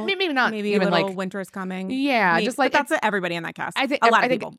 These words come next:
Speaker 1: I think a lot of people on all these shows,
Speaker 2: Recreational,
Speaker 1: like,
Speaker 2: yada, yada.
Speaker 1: that I think,
Speaker 2: Yeah.
Speaker 1: like, you s-, you see it start to affect them and him, like,
Speaker 2: Mm-hmm.
Speaker 1: lying to his parents about stuff and all that, like,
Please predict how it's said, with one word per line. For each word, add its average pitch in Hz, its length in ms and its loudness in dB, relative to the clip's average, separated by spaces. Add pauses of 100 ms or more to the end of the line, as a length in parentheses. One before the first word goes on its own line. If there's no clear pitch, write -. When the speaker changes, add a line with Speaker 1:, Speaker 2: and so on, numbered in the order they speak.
Speaker 1:
I 233 100 4
think 208 260 -4
a 214 80 2
lot 185 260 2
of 170 60 -10
people 175 260 -4
on 156 140 -2
all 143 180 -2
these 190 180 2
shows, - 140 -4
Speaker 2:
Recreational, 185 680 -2
Speaker 1:
like, 196 180 4
Speaker 2:
yada, 190 100 2
yada. 165 220 -6
Speaker 1:
that 220 100 4
I 214 80 2
think, 214 140 -2
Speaker 2:
Yeah. 185 40 4
Speaker 1:
like, 208 180 2
you 202 120 0
s-, - 200 -4
you 170 140 -2
see 160 240 0
it 180 80 -2
start 190 200 0
to 226 40 2
affect 262 240 0
them 202 160 0
and 165 80 -2
him, 170 80 0
like, 170 140 0
Speaker 2:
Mm-hmm. 190 100 -2
Speaker 1:
lying 175 220 -2
to 233 60 -2
his 247 100 -6
parents 302 360 -4
about 190 240 -2
stuff 160 280 -2
and 156 80 -4
all 170 100 -4
that, - 160 -10
like, 165 180 -2